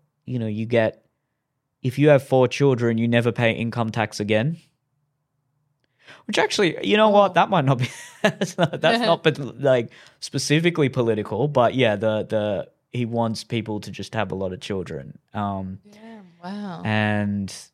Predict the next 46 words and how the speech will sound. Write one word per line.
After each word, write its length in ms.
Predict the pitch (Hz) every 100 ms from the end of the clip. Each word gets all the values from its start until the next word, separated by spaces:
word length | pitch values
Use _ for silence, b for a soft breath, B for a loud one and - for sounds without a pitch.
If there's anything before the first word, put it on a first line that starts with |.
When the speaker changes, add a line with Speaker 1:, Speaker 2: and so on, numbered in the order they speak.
| _ _ _ _ _ _ _ _ -
Speaker 1:
I 160 | 131 110
mean, 200 | 107 104
in 100 | 104
a 60 |
weird 260 | 104 120 110
way, 240 | 101 120 98
that 200 | 107 -
one 220 | 127 110
might 220 | 104 98
be 120 | 107
something 400 | 101 107 101 104 98
that 340 | 92 92 _
people 260 | - 104 101
could, 320 | - 92 95 - _ _ _ _ _ 214
Speaker 2:
Yeah. 80 |
Speaker 1:
that's 200 | 208 113 139
not 160 | 113
like 160 | 95 92
a 60 |
political 540 | 92 98 98 101 98 98
thing 220 | - 98
where 140 | 98 92
it's 120 | -
like, 120 | 90
you 100 | 107
have 240 | - - -
to 80 |
have 200 | 110 101
children, 400 | - 107 113 139 160
but 260 | 90 -
hey, 240 | - 180 135
you 80 | 107
never 220 | 110 120
pay 180 | 117 107
tax 300 | - 110 -
again. 360 | 104 110 113 120 b b b b b b b 220 196 _ _ _ _ _ _ _ _
The 140 | - 117
difference 400 | 117 113 117 117
between 300 | 110 120 107
three 180 | 120
and 80 | 110
four, 280 | - 127 113
that 160 | 101 -
could 260 | 110 107
be, 440 | 107 104 104 107 _ -
um, 280 | 104 101